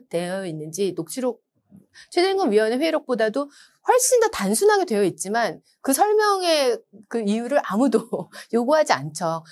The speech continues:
그리고 이제 금통위에서 의사결정이 되고 나면은 그거에 대한 파급 효과를 위해서 굉장히 많은 금융위원회, 한국은행, 기재부, 모든 부처와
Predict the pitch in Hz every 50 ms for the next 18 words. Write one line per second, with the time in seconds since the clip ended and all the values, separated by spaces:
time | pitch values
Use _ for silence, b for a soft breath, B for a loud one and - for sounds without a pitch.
0 | B B B - 254 233 254 247 - 320 359 349 - 320 - - 220 220 226 233
1 | 349 339 302 262 240 226 226 226 269 254 240 175 - - - - 185 190 190 285
2 | 277 277 262 269 269 262 269 262 - 180 180 220 240 190 156 151 160 165 175 208
3 | 254 294 320 349 b b b b b - - 254 254 277 294 294 285 294 294 285
4 | 277 269 262 254 254 262 - 349 359 392 381 - 381 359 - 320 302 294 254 190
5 | 185 185 180 185 269 277 294 311 320 330 - - 233 220 240 269 254 247 - 143
6 | 165 196 196 190 - 180 180 190 202 214 196 165 170 170 160 160 160 165 165 170
7 | 175 - _ - 254 247 240 240 202 190 175 165 160 165 165 160 - 170 165 185
8 | 175 160 165 170 165 165 170 170 196 233 247 311 330 320 320 285 - - 175 -
9 | - 220 196 185 190 226 - -